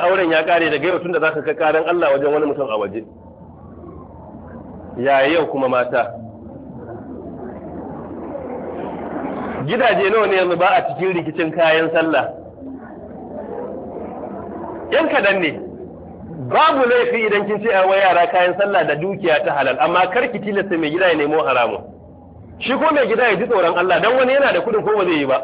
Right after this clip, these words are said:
Ba sai ya nemo ba, kuɗin yana shaƙi a kan an yi magana sai ya ce, "To, ai an yi a sallar layya, ai ba sai an yi a sallar azumi ba." To, wanda kuma ya dace shi ko miji ya zama mai kyautatawa. Ba wai imani bane dan ka ji hadisin kuma ka ce, "To, yanzu haka za a rika rayuwa irin na gidan manzon Allah."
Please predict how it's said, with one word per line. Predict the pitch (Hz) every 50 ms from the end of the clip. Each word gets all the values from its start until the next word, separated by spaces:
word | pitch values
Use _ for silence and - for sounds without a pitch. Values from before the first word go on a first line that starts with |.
| - - - - - - - - - - - - - - - - 143
Ba | 175 185 185 185
sai | 240 240
ya | 247 247 240
nemo | 240 247 247 247 247
ba, | 247 233
kuɗin | 240 277 254 269 247
yana | 247 233 233 214
shaƙi | - 196 180 180 185 247 240
a | 214 185
kan | 196 202 196 208
an | 214
yi | 208
magana | 208 185 202 196 190 180
sai | 190 185
ya | 180
ce, | 185 180
"To, | 156 170
ai | 180 196 196
an | 190
yi | 214
a | 202 156
sallar | 175 175 175 165 151
layya, | 143 139 135 131 131 135 - - - - - -
ai | - 269
ba | 277 233 -
sai | 196 196
an | 185 190
yi | 214
a | 196 180
sallar | 190 190 185 175 160
azumi | 175 160 156 143 131 127
ba." | 127 123 127 - - - - - - - - - - - - - - - - - - - - - - - - -
To, | 170 185
wanda | 214 247 226 -
kuma | 196 190 185
ya | 185 180
dace | 196 214 196 202 180 -
shi | - 196
ko | 156 175 202
miji | 196 214 190 156
ya | 170 151
zama | 165 170 180 175
mai | 160 143
kyautatawa. | - 170 160 156 - 143 - 143 117 107 98 92 - - - - - - - - - - - -
Ba | 143 147 165 170
wai | 196 226 240 220 233
imani | 240 233 254 269 254 240 202
bane | 220 220 214 190
dan | 180 196 202
ka | 196 196 196
ji | 196 214
hadisin | 190 180 185 185 185 180
kuma | 175 185 185
ka | 175 180
ce, | 175 185
"To, | 185 175
yanzu | 160 151 165 185
haka | 190 190 170
za | 165 170
a | 165
rika | 156 - 160
rayuwa | 147 139 143 151 160
irin | 170 170 151
na | 143 139
gidan | 139 143 143 147
manzon | 147 139 127 123 123 123
Allah." | 123 123 123 -